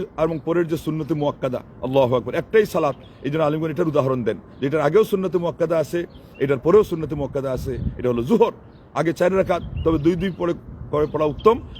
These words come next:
আর পরে দুই রাকাত। তো এইটা যেমন ফর-, ফরজটাকে সেভ করে, যে লোক আগেও সুন্নত পড়ে জোহরের,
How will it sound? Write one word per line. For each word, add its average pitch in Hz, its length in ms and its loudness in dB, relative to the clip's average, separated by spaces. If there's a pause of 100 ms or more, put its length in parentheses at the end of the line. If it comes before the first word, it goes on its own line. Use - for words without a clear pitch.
আর 135 100 -2
পরে 165 220 0
দুই 151 180 0
রাকাত। 127 260 -2 (340)
তো 131 240 0 (160)
এইটা 208 280 4
যেমন 226 300 0 (100)
ফর-, 175 200 -2 (260)
ফরজটাকে 202 640 0
সেভ 165 360 2
করে, 135 180 -2 (460)
যে 180 140 6
লোক 214 240 2
আগেও 190 300 4
সুন্নত 180 360 -4
পড়ে 151 160 0
জোহরের, 120 300 -2